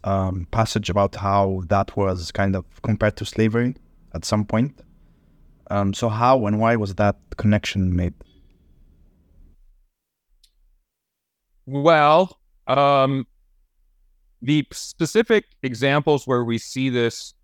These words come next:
Speaker 2: being compared to slavery, I found in particular in the writings of, uh, Salama Musa. In his, uh, memoir, Tarbiyat Salama Musa,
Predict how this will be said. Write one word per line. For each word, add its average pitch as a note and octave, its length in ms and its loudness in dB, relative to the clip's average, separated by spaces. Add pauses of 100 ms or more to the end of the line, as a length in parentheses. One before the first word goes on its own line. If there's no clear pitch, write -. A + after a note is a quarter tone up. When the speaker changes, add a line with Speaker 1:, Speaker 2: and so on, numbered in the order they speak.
(200)
Speaker 2:
being B2+ 260 2
compared A#2+ 520 0
to A#2+ 100 0
slavery, A2 760 0
I G#2 140 2
found A2 360 2
in G#2+ 120 -2
particular A2+ 840 2 (480)
in A#2 160 2
the A2+ 100 4
writings A2 720 2
of, G2 420 2 (460)
uh, G2 300 4
Salama G2+ 500 2
Musa. G#2+ 540 2 (580)
In G#2+ 280 0
his, A2 520 -2
uh, G2 280 4
memoir, G#2 760 2
Tarbiyat G#2 480 0
Salama G2+ 440 2
Musa, G#2 500 0